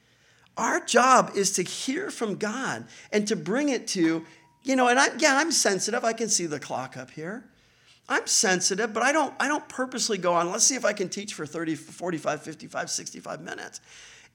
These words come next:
I wanna bring you what God wants me to bring you today. And my prayer is that as you're sitting there, you're open to hearing what God has to say, right?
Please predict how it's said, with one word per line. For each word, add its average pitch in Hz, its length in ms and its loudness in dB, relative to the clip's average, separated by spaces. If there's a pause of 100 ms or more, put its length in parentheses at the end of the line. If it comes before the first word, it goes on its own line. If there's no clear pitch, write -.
(160)
I 196 120 -4
wanna 302 200 -2
bring 196 260 -2
you 196 80 -8
what 185 160 -4
God 156 220 -10
wants 139 240 -8
me 143 60 -14
to 147 60 -18
bring 156 280 -10
you 117 100 -12
today. 123 460 -14 (640)
And 160 120 -4
my 226 160 2
prayer 247 480 2
is 156 160 0
that 160 120 -6
as 147 120 -8
you're 151 80 -8
sitting 226 420 -2
there, 131 140 -4
you're 135 260 -10
open 185 380 -4
to 139 100 -8
hearing 185 500 -6 (300)
what 175 180 -10
God 175 280 -6
has 147 320 -6
to - 100 -14
say, - 460 -8 (500)
right? 180 300 -8